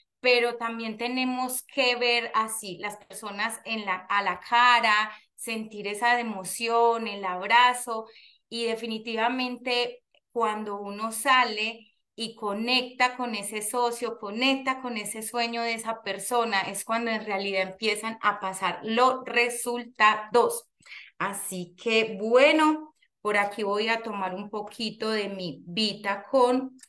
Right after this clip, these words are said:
Floralí y, e iniciamos en un minutico, a las nueve y cuatro. Voy agradeciendo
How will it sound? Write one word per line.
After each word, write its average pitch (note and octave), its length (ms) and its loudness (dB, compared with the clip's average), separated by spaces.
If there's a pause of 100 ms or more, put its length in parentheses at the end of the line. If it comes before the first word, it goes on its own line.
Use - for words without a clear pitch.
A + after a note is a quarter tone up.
(200)
Floralí C#4+ 800 0 (560)
y, D4 580 4
e A#3+ 160 0
iniciamos B3+ 1080 2 (540)
en B3+ 400 0
un G#3+ 180 -2
minutico, F#3+ 580 -8
a F#3+ 40 2
las F#3+ 180 -2
nueve G3+ 480 -8 (240)
y C4+ 340 -2
cuatro. G#3 520 0 (4000)
Voy A3 160 6
agradeciendo C#4 1200 4